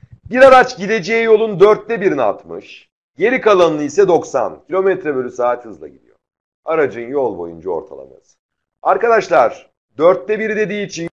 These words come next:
yolu ikiye bölüyorum. X'e üç x olacak şekilde. Burayı, yani x'lik kısmı altmışla, diğer kısmı doksanla mı gidiyor? Bir kere toplam yol belli. Toplam yol dört x mi? Toplam zamanı o zaman benim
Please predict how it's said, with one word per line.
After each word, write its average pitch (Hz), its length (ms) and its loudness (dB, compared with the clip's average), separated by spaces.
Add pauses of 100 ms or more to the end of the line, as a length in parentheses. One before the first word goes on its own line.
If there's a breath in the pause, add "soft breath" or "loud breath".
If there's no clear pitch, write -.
yolu 170 240 0
ikiye 147 340 -4
bölüyorum. 98 400 -6
X'e 135 680 -2 (220)
üç - 160 -20
x 87 140 -20
olacak 71 380 -14
şekilde. - 380 -20 (600)
Burayı, 196 580 6
yani 196 380 2
x'lik 180 400 -14
kısmı 117 320 -10
altmışla, 107 720 -10 (480)
diğer 202 300 4
kısmı 175 220 -8
doksanla 175 520 -2
mı 85 100 -14
gidiyor? 71 300 -20 (540)
Bir 262 120 -6
kere 214 280 6
toplam 196 460 6
yol 156 280 4
belli. 82 320 -6 (600)
Toplam 208 540 2
yol 214 560 6 (520)
dört 214 340 6
x - 200 -18
mi? 82 160 -20 (1200)
Toplam 247 480 6
zamanı 226 500 4
o 247 120 6
zaman 160 380 0
benim 160 480 -2